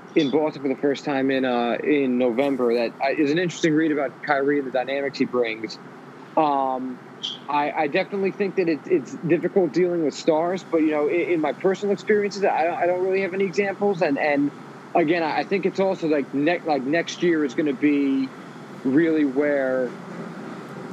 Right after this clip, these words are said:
we, we find out that question's answered now. You know what I mean? I mean, he was in and out of the lineup this year.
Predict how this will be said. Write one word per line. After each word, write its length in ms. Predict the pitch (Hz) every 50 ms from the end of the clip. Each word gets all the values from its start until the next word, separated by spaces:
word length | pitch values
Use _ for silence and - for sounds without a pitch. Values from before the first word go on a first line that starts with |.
| - - -
we, 280 | 139 151 160 151 147 160
we 260 | - 185 160 156 147
find 280 | 143 135 165 160 151
out 220 | 151 147 143 127 -
that 120 | 156 135 -
question's 380 | - 156 139 - - 120 120
answered 320 | 139 139 139 135 - 131 117
now. 80 | 113
You 100 | 117 127
know 80 | 135 139
what 40 | 147
I 20 |
mean? 160 | 147 151 156 156
I 20 |
mean, 140 | 151 151 143
he 80 | 143
was 120 | 143 123 143
in 100 | 160 160
and 160 | 165 160 143
out 20 |
of 60 | 151 151
the 40 |
lineup 260 | 151 156 151 151 147 -
this 220 | 165 151 - -
year. 280 | 160 156 151 147 147